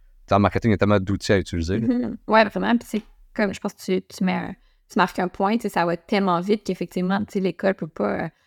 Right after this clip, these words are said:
Speaker 2: à chaque fois qu'il y a une mise à jour sur, euh, Facebook, là, de, de changer son, son cours, tout ça.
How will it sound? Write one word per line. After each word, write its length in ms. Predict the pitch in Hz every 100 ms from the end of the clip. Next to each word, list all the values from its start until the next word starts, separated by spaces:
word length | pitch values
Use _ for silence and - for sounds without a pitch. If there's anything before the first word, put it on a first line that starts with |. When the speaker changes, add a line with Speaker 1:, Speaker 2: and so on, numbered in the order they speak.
| _ _ -
Speaker 2:
à 60 |
chaque 220 | 190 190 185
fois 100 | 202
qu'il 160 | 196
y 20 |
a 40 | 190
une 60 |
mise 140 | 190 185
à 100 | 170
jour 220 | 190 202
sur, 200 | - 180 175
euh, 140 | 170
Facebook, 520 | 165 175 160 175 - -
là, 120 | 185
de, 160 | 170 165
de 160 | 170
changer 440 | 170 175 170 180 190
son, 320 | 185 180 180
son 200 | - 180
cours, 280 | - 214 233
tout 160 | -
ça. 280 | - 202